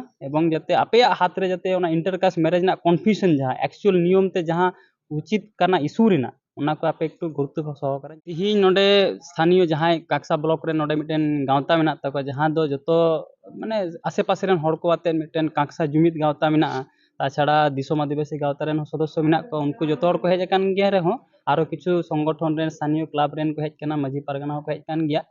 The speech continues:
ᱩᱱᱠᱩ ᱡᱚᱛᱚ ᱦᱚᱲ ᱢᱤᱞᱮᱢᱤᱥᱮ ᱱᱚᱰᱮ ᱠᱟᱠᱥᱟ ᱵᱤ ᱰᱤ ᱳ ᱚᱯᱷᱤᱥ ᱴᱷᱮᱡ ᱞᱮ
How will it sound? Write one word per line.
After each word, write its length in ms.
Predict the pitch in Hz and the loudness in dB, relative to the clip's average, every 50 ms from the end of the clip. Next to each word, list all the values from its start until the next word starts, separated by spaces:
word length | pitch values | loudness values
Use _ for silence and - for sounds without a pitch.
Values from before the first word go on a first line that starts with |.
| _ _ _ - _ _ _ _ - | _ _ _ -20 _ _ _ _ 0
ᱩᱱᱠᱩ 160 | 180 180 202 | 0 2 2
ᱡᱚᱛᱚ 220 | 185 185 180 - 202 | 2 0 2 2 2
ᱦᱚᱲ 100 | 220 220 | 4 4
ᱢᱤᱞᱮᱢᱤᱥᱮ 460 | 202 190 185 208 214 220 226 208 - 233 | 4 4 4 4 4 4 2 2 2 4
ᱱᱚᱰᱮ 200 | 214 190 180 185 175 | 4 4 4 2 2
ᱠᱟᱠᱥᱟ 360 | - 165 156 - - 180 170 | 0 0 -2 0 -2 -2 0
ᱵᱤ 120 | 156 156 156 | 0 -2 -2
ᱰᱤ 120 | 165 165 | -2 -2
ᱳ 60 | 160 | -2
ᱚᱯᱷᱤᱥ 200 | 156 - 170 165 - | -2 -4 -8 -10 -8
ᱴᱷᱮᱡ 140 | - 175 175 | -8 -8 -6
ᱞᱮ 140 | 180 190 | -4 -4